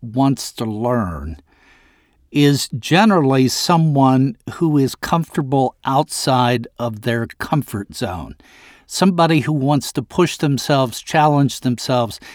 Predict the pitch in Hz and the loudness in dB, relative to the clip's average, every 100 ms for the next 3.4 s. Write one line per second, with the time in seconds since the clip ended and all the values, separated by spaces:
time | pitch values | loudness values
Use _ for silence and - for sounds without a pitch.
0 | - - - 170 156 147 139 135 120 - | -20 -6 -2 0 2 4 4 0 -2 -2
1 | 131 123 123 117 117 107 - 120 120 120 | -2 0 0 -2 -2 -4 -8 -4 0 0
2 | 120 - 117 113 - 151 135 117 - 123 | 0 -2 -4 -4 -2 -2 -2 -4 -2 0
3 | 113 107 139 139 | 0 2 4 2